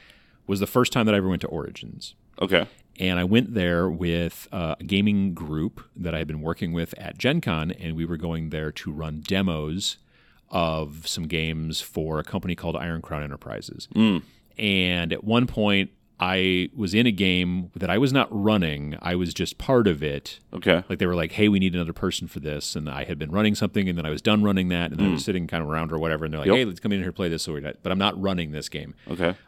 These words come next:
Speaker 1: Um, and it was a game, it was a s-, big, a big space combat game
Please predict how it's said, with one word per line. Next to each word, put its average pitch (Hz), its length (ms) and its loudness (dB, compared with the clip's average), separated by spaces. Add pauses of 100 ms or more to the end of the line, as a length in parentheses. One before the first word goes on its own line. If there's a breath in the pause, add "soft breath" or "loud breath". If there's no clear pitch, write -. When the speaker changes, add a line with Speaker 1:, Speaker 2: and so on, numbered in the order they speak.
(100)
Speaker 1:
Um, 95 340 0 (160)
and 104 140 0
it 104 60 2
was 98 80 -2
a 87 40 -6
game, 113 340 4
it - 40 -8
was 90 100 -8
a - 20 -6
s-, - 120 -2
big, 117 540 -2
a 85 80 -6
big 117 520 4
space - 460 0
combat 85 720 -6
game 76 380 -8